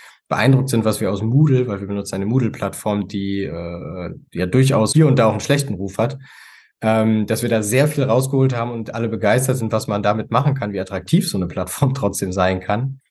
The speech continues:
Ähm, und wir laden jeden ein, die zu nutzen und Projekt- und Netzwerkarbeit, ne? Also Projekt- und Netzwerkarbeit ist, sind Lernangebote, die sind f-, für jeden spannend. Ob ich jetzt das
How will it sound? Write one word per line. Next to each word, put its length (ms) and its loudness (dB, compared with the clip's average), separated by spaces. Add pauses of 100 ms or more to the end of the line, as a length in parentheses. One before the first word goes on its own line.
(140)
Ähm, 580 4
und 440 0
wir 120 0
laden 280 2
jeden 280 2
ein, 360 0
die 120 -8
zu 140 -8
nutzen 560 0
und 300 -6 (260)
Projekt- 300 0
und 80 2
Netzwerkarbeit, 720 -2
ne? 120 -2
Also 300 0
Projekt- 360 -2
und 80 0
Netzwerkarbeit 680 0
ist, 320 -10
sind 180 0
Lernangebote, 540 2
die 120 -6
sind 200 0
f-, 60 -12 (140)
für 260 -6
jeden 300 2
spannend. 440 -4 (560)
Ob 160 0
ich 140 0
jetzt 480 2
das 460 -8